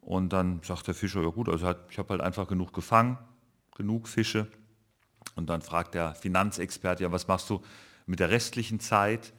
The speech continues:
Und dann sagt er, "Na ja, also ich fische ein wenig, dann spiele ich mit meinen Kindern. Wenn es heiß wird, halten wir alle Siesta. Abends essen wir zusammen, später treffe ich mich mit meinen Freunden, wir machen Musik"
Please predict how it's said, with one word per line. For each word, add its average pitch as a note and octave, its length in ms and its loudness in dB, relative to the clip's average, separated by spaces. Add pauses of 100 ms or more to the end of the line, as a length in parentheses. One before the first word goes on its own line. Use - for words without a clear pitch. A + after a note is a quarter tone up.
(320)
Und - 100 -2
dann G2 120 4
sagt G2 240 8
er, F#2+ 80 6
"Na G2 140 6
ja, C3+ 100 8
also F#2 160 2
ich F2 140 -2
fische E3+ 300 2
ein C3 80 -2
wenig, C3+ 520 2
dann F2+ 140 -2
spiele A2 280 0
ich G2 60 -2
mit F#2 140 -2
meinen E2 280 2
Kindern. C#3 600 6 (340)
Wenn F3 140 6
es D3+ 160 6
heiß B2 340 8
wird, A#2+ 200 4
halten G2+ 260 6
wir F#2 120 4
alle F2 160 2
Siesta. A#2+ 840 4 (320)
Abends E2 340 0
essen C#3+ 380 4
wir C3 160 4
zusammen, A2 680 0
später F#2+ 380 -2
treffe F#2+ 260 -4
ich F2+ 120 -8
mich F2 160 -4
mit D2+ 120 -6
meinen D#2+ 220 -2
Freunden, G#2+ 540 2
wir F2 100 -2
machen D2+ 240 -6
Musik" A#2+ 440 -8